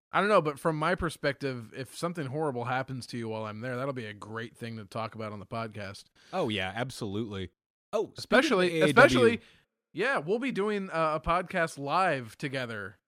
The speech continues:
Speaker 1: when you're up here for A A W. How about you tell the people about that?
Speaker 2: Yeah, so that will be, I guess not next week's episode, but the week after, uh, when we go up there, we're going to be going to the Pro Wrestling Tees store to do a meet and greet with Naito.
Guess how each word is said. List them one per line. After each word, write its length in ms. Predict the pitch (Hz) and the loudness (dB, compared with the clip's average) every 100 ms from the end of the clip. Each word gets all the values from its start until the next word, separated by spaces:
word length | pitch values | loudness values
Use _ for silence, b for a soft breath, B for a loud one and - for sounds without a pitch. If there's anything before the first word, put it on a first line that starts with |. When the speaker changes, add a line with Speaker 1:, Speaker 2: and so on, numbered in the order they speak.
| _ | _
Speaker 1:
when 180 | 135 135 | -10 -8
you're 140 | 131 | -6
up 140 | 131 123 | -6 -6
here 180 | 135 127 | -6 -6
for 120 | 127 | -6
A 240 | 127 123 117 | -4 -4 -2
A 20 | |
W. 420 | 135 135 110 101 | -4 -4 -6 -8
How 60 | 123 | -6
about 140 | 135 | -6
you 80 | 127 | -8
tell 180 | - 135 | -8 -8
the 80 | 117 | -6
people 240 | 131 117 | -8 -8
about 220 | 110 107 | -8 -8
that? 280 | 120 135 104 _ - _ | -4 -4 -4 _ -20 _
Speaker 2:
Yeah, 260 | 127 208 170 | -4 -4 -6
so 560 | - - 156 151 156 156 135 | -10 -2 0 0 -4 -8 -6
that 220 | 139 165 | -6 -4
will 120 | 175 | -6
be, 280 | 156 160 156 | -4 0 0
I 60 | 139 | 0
guess 220 | 170 - | -2 -2
not 220 | 139 143 127 | -2 -2 -2
next 640 | 117 123 143 - - - | 0 0 -2 -8 -12 -10
week's 300 | 127 117 - | -2 -2 0
episode, 420 | 120 107 113 120 107 | -4 -2 0 0 0
but 100 | 104 | -4
the 80 | 104 | -4
week 240 | 110 113 | -6 -8
after, 500 | 117 127 - 117 101 _ b b | -10 -12 -8 -6 -6 _ b b
uh, 160 | 113 117 | -2 0
when 220 | 113 127 | 2 2
we 80 | 127 | 2
go 160 | 135 | 2
up 140 | 139 - | 0 -2
there, 220 | 147 143 | -2 0
we're 140 | 127 117 | -4 -6
going 380 | 135 131 127 110 | -4 -4 -4 -4
to 420 | 139 127 120 113 | -2 0 0 0
be 100 | 120 | 0
going 200 | 123 123 | 0 0
to 40 | |
the 60 | 107 | -2
Pro 220 | - 151 | 0 0
Wrestling 440 | 143 135 - 127 113 | 2 -2 -4 -4 -2
Tees 240 | 131 123 | -2 -2
store 320 | - 147 131 | -2 0 0
to 80 | 120 | -2
do 300 | 107 120 120 113 | -2 -2 0 0
a 100 | 104 | 0
meet 220 | 113 127 | -2 -2
and 100 | 127 | -2
greet 260 | 117 120 123 | 0 0 -2
with 140 | 107 | -6
Naito. 480 | 107 113 127 139 147 | -4 -2 -2 -2 -6